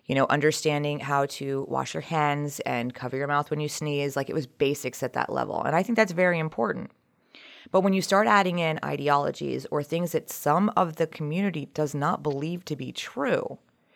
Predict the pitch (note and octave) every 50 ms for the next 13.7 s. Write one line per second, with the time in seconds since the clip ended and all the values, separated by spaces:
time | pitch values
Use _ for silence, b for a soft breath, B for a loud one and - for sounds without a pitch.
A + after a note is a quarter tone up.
0 | b b b b b b b - D3 D3 D3 - D3+ D#3 D#3 D3 - C#3 C3+ -
1 | - - - E3 D3+ - - - - - D3+ _ _ _ _ _ _ _ _ b
2 | b b b b b b b D3 D3 D3 D3+ C#3+ - _ _ _ _ _ _ -
3 | - D#3+ D3 C#3+ C#3+ E3 - - E3 E3+ F3 - - D3 C#3+ C#3+ - - D3 C#3
4 | - - - C3+ G#2+ - E3 E3+ D#3+ - - - - - C#3+ C3+ C3 B2 A#2+ A#2+
5 | B2 - _ _ _ _ _ _ _ _ _ _ _ _ _ _ _ _ _ _
6 | _ - - C#3+ A#2+ C#3+ C#3+ C#3 C3+ C#3+ D3 D#3 D#3 D3 - - D3+ D3 - D3+
7 | D3 D3 - - C#3+ C3+ B2+ B2+ - - - - - - D#3 D#3 D#3+ - - D3
8 | C#3+ C#3 C#3+ C#3 C#3+ D3+ D#3 D3 - - - D3+ - - - - - - D3 D3
9 | - B2+ - - D3 C#3 C3+ C3 C#3 - - - E3+ F3+ - - - C#3 C#3+ D3+
10 | D#3+ D3 D#3+ D3+ C#3+ C#3+ - - C#3 C#3 C#3+ - - B2 B2+ C3 C3 C#3+ D3+ D3+
11 | - _ - D3+ C#3+ D#3 D#3 - - - D3+ D3 D3 D3 C#3+ - - C#3 C#3 -
12 | - C#3 D3 D3 D3+ - D3 C#3 C#3+ D#3 E3 F#3+ G3 F#3 - - E3+ E3 E3 -
13 | - D3+ D3 D3 C3+ B2 - - - - - - -